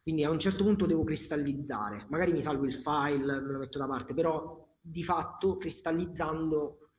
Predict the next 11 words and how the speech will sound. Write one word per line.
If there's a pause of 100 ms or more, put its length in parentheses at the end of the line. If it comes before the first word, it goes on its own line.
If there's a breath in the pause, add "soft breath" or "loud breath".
(120)
mm,
semplifico
la
vita
al
mio,
al
mio
calcolatore. (840)
Cristallizzo
e,